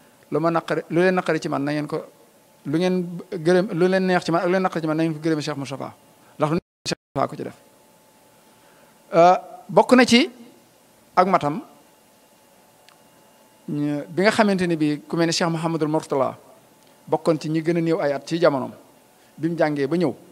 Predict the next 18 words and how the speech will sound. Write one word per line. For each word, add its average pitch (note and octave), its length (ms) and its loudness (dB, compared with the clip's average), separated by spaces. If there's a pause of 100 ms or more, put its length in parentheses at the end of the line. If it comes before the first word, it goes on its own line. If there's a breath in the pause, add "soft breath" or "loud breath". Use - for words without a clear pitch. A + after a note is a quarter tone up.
(420 soft breath)
amutub F#3+ 300 -2
dëkk, E3 220 -4
dëkk G3+ 220 -2
bu F#3 80 -2
mu E3+ 60 -2
sanc F3 260 -4
boppam D#3 260 -2
Touba D3+ 220 2
Kayel, C#3+ 180 -2
mu D3+ 80 -4
nacc D#3+ 180 -6
ko, E3+ 340 -8
sanc E3+ 280 -2
ko D#3 80 -4
mille D#3 120 -2
neuf F#3 100 -4
cent F3+ 160 4
vingt-deux, C#3 340 0